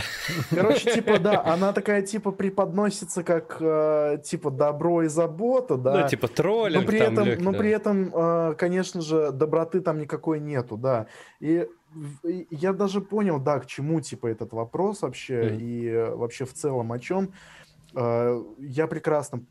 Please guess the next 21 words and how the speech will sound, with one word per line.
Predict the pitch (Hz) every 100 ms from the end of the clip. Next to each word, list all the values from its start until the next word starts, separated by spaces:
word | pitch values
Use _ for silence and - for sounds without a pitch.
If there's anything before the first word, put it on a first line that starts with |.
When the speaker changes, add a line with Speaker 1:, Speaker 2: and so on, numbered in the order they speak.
| _
Speaker 1:
э, | 123 120 117 113 113 113 107
то | 120
есть, | 107 - 120
э, | 113 110 104 80 82 _ _ _ _ _
понимаю | 135 135 139 135 117
вообще | 113 - 127
даже, | 113 113 110
наверное, | 113 113 110 113
кто | - 120
примерно | 117 113 110 107
этот | 107 101
вопрос | - 101 104 101
задал. | 107 107 139 185 - _ _
Speaker 2:
Мгм. | 127 110 113 - _ _ _ - - - - - - -
Speaker 1:
Э, | - 127 120 -
в | - _
принципе, | 170 233 233 208 175 147 127 -
э, | 127 120 117 117 -
суть | - 202
в | 202
чём? | - 156 120 107